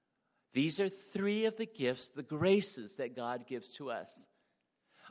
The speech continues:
Our main passage today is First Thessalonians five, eight, and nine through eleven. And here we also see the three, faith, hope, and love, but also the fourth gift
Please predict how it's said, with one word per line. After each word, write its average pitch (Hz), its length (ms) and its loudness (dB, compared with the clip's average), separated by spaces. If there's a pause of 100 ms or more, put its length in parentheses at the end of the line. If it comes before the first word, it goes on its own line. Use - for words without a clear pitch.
Our 170 120 8
main 214 340 2
passage 160 680 -2
today 131 560 2 (280)
is 127 160 2
First 156 340 -2
Thessalonians 131 640 -4
five, 131 500 2 (140)
eight, 120 360 0 (440)
and 104 120 -2
nine 104 240 2
through 113 180 -8
eleven. 104 380 -4
And 120 140 -6
here 226 340 0
we 180 300 -4
also 185 400 0
see 143 400 -6 (280)
the 120 100 0
three, 175 760 -2 (240)
faith, 147 280 2
hope, 165 200 0
and 214 160 0
love, 135 340 0 (460)
but 139 140 2
also 139 320 4
the 147 160 -4
fourth 151 560 2
gift 90 400 -4